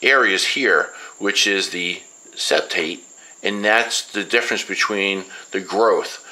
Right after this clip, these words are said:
In the non-septate, which is the fungus that you saw on the wood, you'll see that it grows here and it's all one piece.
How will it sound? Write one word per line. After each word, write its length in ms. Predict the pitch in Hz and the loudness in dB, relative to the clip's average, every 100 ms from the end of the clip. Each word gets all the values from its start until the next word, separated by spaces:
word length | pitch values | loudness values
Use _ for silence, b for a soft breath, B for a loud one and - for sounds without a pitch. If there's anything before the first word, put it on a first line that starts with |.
| B B | B B
In 160 | - 107 | -6 -4
the 100 | 98 | -2
non-septate, 1000 | 98 110 156 190 - 95 - 98 107 - | 2 4 4 4 2 0 0 -2 -2 -2
which 240 | 95 - | -2 -2
is 120 | 92 | -2
the 100 | 95 | -4
fungus 420 | - 113 113 104 - | 0 0 2 0 0
that 140 | 95 | -2
you 80 | 87 | -2
saw 440 | - - 123 95 - | -2 2 4 4 2
on 120 | 92 | 0
the 100 | 87 | 0
wood, 400 | 127 185 87 92 B B B | 0 2 2 0 B B B
you'll 140 | 101 | -2
see 280 | 101 - 117 | 0 2 2
that 140 | 104 90 | 2 0
it 120 | 90 | 0
grows 340 | 104 101 95 | 2 2 2
here 420 | - 170 131 98 - | 0 2 2 0 -2
and 160 | 98 | -4
it's 160 | 92 - | -4 -2
all 340 | - 107 110 | 2 4 4
one 200 | 98 95 92 | 2 0 0
piece. 420 | - 120 92 | -2 -2 -2